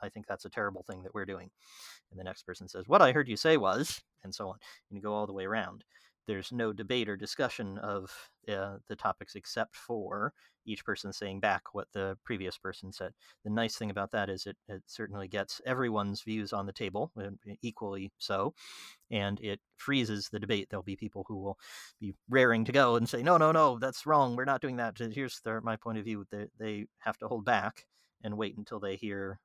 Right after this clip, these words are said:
from everyone and everyone's point of view is clearly articulated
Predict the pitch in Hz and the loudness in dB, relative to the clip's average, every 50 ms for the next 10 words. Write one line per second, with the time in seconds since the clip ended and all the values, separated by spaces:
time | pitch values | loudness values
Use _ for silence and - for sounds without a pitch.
0 | _ _ _ - 107 98 - - 117 107 113 101 95 98 92 95 92 98 98 - | _ _ _ -4 -4 -2 0 0 0 0 0 -2 -2 -4 -4 -4 -6 -8 -8 -8
1 | 107 98 101 98 95 95 95 - - - 107 95 - 104 92 - 101 98 95 101 | -8 -8 -6 -6 -6 -6 -8 -10 -8 -8 -8 -8 -8 -10 -10 -8 -8 -8 -6 -6
2 | 98 98 95 95 - - - _ _ _ _ - - 139 127 123 117 104 101 107 | -6 -6 -6 -6 -8 -14 -18 _ _ _ _ -4 -2 0 2 2 2 2 0 0
3 | - - 98 95 - 120 110 - 117 104 101 98 101 95 | -2 -2 -4 -4 -6 -10 -10 -6 -4 -4 -2 -2 -2 -4